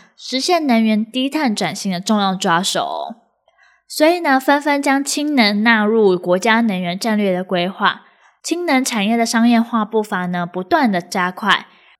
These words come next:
像是传统车的动力源是燃烧并排放二氧化碳，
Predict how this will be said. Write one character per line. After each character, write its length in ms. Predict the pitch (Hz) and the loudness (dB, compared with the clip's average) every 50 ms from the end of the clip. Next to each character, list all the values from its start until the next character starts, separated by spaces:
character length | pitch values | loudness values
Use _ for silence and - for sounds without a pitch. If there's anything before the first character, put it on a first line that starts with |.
| _ _ | _ _
像 260 | - - 320 294 285 277 | -8 -4 -2 -2 -2 0
是 180 | 285 302 277 | 0 0 0
传 220 | 277 - 233 226 240 | 0 0 -2 -2 0
统 180 | 240 220 196 | 0 -2 -2
车 140 | - - 240 | -2 -2 0
的 100 | 233 220 | 0 0
动 240 | 220 262 254 240 233 | 0 -2 -2 0 0
力 180 | 247 240 220 | 0 0 0
源 280 | 196 180 180 123 - - - _ _ _ _ _ | 0 -2 -2 -2 -4 -8 -14 _ _ _ _ _
是 160 | - - 349 339 | -6 -4 -2 0
燃 260 | 294 262 220 214 220 | 2 2 2 2 0
烧 220 | 220 - 233 214 | 0 2 2 2
并 220 | 220 269 254 226 233 | 2 2 0 -2 -2
排 160 | 233 190 185 | -2 -4 -6
放 120 | - 202 | -6 -4
二 120 | - 214 214 | -4 -2 -2
氧 160 | 185 170 180 | -4 -4 -4
化 220 | 190 208 180 151 - | -6 -6 -6 -6 -6
碳， 300 | - - 196 156 - | -6 -4 -4 -4 -4